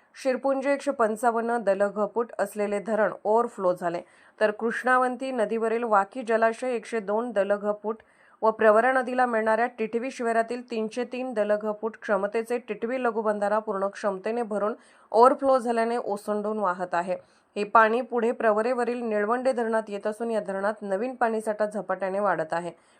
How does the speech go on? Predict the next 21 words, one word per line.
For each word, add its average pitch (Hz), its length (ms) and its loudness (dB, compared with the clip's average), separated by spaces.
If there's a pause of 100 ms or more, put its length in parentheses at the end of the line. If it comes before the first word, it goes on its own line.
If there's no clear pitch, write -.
(160)
गुरुवारी 262 360 8
सकाळी 240 340 0
सहा 220 240 2
वाजता 208 280 0
भंडारदरा 202 600 0
धरणाचा 190 440 -4
पाणीसाठा 202 640 -2 (400)
पाच 220 180 8
हजार 254 300 4
चारशे 247 360 2
एकवीस 220 420 -4
दलघ 208 320 0 (140)
फुटावर 196 360 -2
झाला. 202 280 -2 (360)
गुरुवारी 240 340 4
सकाळी 269 340 2
सहा 254 200 4
वाजता 240 320 2
संतापलेल्या 214 600 -2
चोवीस 202 420 -6
तासात 190 340 0